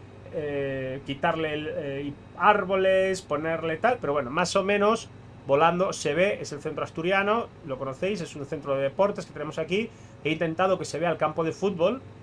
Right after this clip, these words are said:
y las piscinas, pero las piscinas están tapadas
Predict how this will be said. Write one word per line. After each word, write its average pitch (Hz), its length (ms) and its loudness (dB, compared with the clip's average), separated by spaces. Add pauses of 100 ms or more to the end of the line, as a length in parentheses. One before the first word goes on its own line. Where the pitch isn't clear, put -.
(220)
y 143 60 -4
las 143 180 -2
piscinas, 214 840 0 (220)
pero 147 140 -2
las 147 140 0
piscinas 185 460 -4
están 170 260 0
tapadas 127 600 0